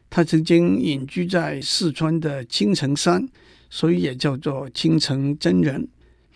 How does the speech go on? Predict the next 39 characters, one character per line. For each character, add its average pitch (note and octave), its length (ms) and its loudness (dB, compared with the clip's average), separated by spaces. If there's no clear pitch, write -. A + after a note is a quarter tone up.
拍 C#4+ 200 6
着 A3+ 240 0
仙 G3+ 300 2
人 E3 400 2
红 C#3+ 260 2
崖 D3 200 0
先 D#3+ 260 0
生 D3+ 180 -2
的 D3+ 140 -2
肩 G3+ 260 0
膀， D3+ 220 -8
笑 - 280 4
问 F#3+ 240 2
他： D#3 320 0
“这 D#3+ 520 -6
一 A#3 180 -2
千 A#3+ 240 4
丈 G#3+ 260 2
那 D#3 60 2
么 D3+ 220 0
高 D3+ 340 0
的 D#3+ 480 -6
碧 D#3 160 4
绿 G#3 160 2
的 D#3 100 0
山 D#3+ 380 -2
是 - 200 0
谁 C#3+ 300 2
用 F3+ 340 2
刀 D3+ 500 -2
削 F#3+ 280 2
出 E3 160 -4
来 D3 160 -6
的？” - 160 -16
这 D3+ 120 2
两 D3 200 -2
句 B2+ 240 -6
写 - 260 -6
山。 - 300 -4